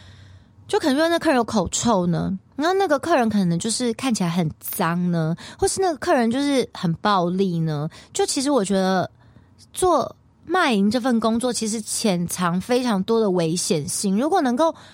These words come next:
合法化的话，那应该也可以受劳基法什么的保障吧，就不会被剥削吧。所以我个人是非常的支持，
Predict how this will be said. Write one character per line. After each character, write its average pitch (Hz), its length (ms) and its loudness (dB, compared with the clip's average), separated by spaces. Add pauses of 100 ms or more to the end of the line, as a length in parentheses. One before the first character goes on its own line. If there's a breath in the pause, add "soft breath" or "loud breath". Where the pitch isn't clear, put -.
(240 loud breath)
合 240 260 2
法 247 300 0
化 208 300 2
的 170 200 -2
话， 185 280 0 (260 loud breath)
那 339 80 -2
应 349 80 0
该 359 140 4
也 214 60 0
可 247 160 0
以 214 200 0
受 285 300 2
劳 202 200 2
基 247 260 -2
法 180 220 0
什 175 100 -6
么 170 120 -2
的 170 120 -4
保 160 340 -2
障 185 320 0
吧， - 320 -2 (260 loud breath)
就 370 120 2
不 262 140 0
会 285 120 2
被 294 180 2 (140)
剥 254 240 2
削 233 380 0
吧。 - 260 -6 (240 loud breath)
所 - 200 0 (200)
以 - 220 -2 (840)
我 269 240 0
个 392 180 0
人 277 180 2
是 320 120 -2
非 - 180 0
常 254 180 2
的 247 120 -2
支 - 300 -6
持， 196 400 -2